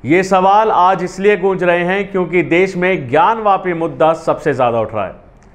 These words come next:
ज्ञानवापी मस्जिद में शिवलिंग होने का दावा किया जा रहा है। हर चैनल, हर टीवी, अखबार यही दिखा रहा है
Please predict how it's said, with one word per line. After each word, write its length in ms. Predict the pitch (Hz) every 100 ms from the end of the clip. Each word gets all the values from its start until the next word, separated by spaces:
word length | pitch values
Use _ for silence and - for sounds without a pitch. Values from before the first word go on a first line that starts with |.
| - - - - -
ज्ञानवापी 720 | 101 117 156 175 170 170 165
मस्जिद 400 | 156 147 143 170
में 180 | 165 170
शिवलिंग 380 | 170 165 151 160
होने 240 | 151 156
का 160 | 151 156
दावा 300 | 143 143 170
किया 200 | 170 165
जा 180 | 156 165
रहा 180 | 160 170
है। 80 | 175 - - - - - - - -
हर 260 | 180 254
चैनल, 460 | - 226 202 196 185
हर 200 | 185 226
टीवी, 380 | - 214 196 202
अखबार 440 | 160 156 160 175 190
यही 320 | 156 175 196
दिखा 280 | 165 147 139
रहा 200 | 123
है 80 | 110